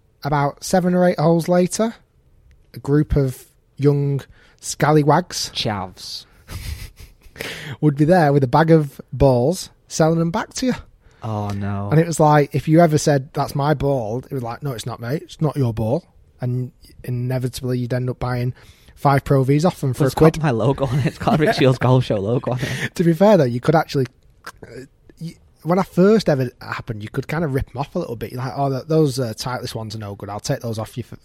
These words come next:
Speaker 1: I'll, five, of, five for a pound." I went back, like, a year later. They, they were switched on. Like, Pro V
Speaker 2: <laughs>
Speaker 1: ones were, like, two pound a ball then.
Speaker 2: You might have something funny then. So I'm not gonna name any names. I remember when I was at the, I was probably about fifteen or sixteen.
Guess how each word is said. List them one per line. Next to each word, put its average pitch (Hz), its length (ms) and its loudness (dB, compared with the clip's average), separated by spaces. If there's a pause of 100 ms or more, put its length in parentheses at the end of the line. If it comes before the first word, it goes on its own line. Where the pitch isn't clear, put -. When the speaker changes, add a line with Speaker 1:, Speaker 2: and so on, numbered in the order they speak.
Speaker 1:
I'll, 120 140 -6 (220)
five, 131 360 -4
of, 113 120 -8
five 147 440 -4
for 127 100 -8
a - 40 -8
pound." 117 560 -4 (580)
I - 40 -20 (280)
went 156 140 0
back, 143 160 -4
like, 131 200 -4
a 143 40 -4
year 143 240 4
later. 123 560 -4 (280)
They, 135 180 2
they 131 300 -2
were 123 120 0
switched - 380 -4
on. 104 160 -6 (140)
Like, 117 220 -6
Pro 160 160 8
V 147 140 4
Speaker 2:
<laughs> 127 60 4
Speaker 1:
ones 135 200 0
were, 120 60 -2
like, 113 160 -6
two 143 160 2
pound 120 260 -2
a 107 40 -6
ball 117 260 -4
then. 196 120 -8 (260)
Speaker 2:
You 135 100 0
might 123 100 4
have 135 120 2
something - 180 -2
funny 107 220 2
then. 101 200 -4
So - 100 -10
I'm 120 40 -8
not 143 120 -6
gonna 143 120 -6
name 117 180 4
any 107 120 0
names. 101 400 0
I 127 100 4
remember 139 320 2
when 107 100 2
I 107 40 -2
was 107 60 -6
at - 80 -8
the, 113 140 -2
I 80 60 -4
was 117 100 -4
probably 123 180 0
about - 120 -4
fifteen 110 420 -4
or 98 140 -4
sixteen. 95 640 -10